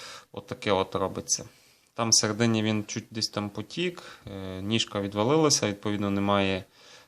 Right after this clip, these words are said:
нормального живлення. Там після діодного моста мало би бути триста, е, триста десять вольт, грубо, а там скачки двісті сорок, щось там, ну, десь якийсь контачить, не контачить.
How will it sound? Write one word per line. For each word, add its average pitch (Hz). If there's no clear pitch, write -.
нормального 104
живлення. 139
Там 98
після 104
діодного 104
моста 101
мало 98
би 95
бути 101
триста, 101
е, 101
триста 104
десять 110
вольт, 156
грубо, 101
а -
там 123
скачки -
двісті 110
сорок, 110
щось -
там, -
ну, 143
десь 104
якийсь -
контачить, 104
не 104
контачить. -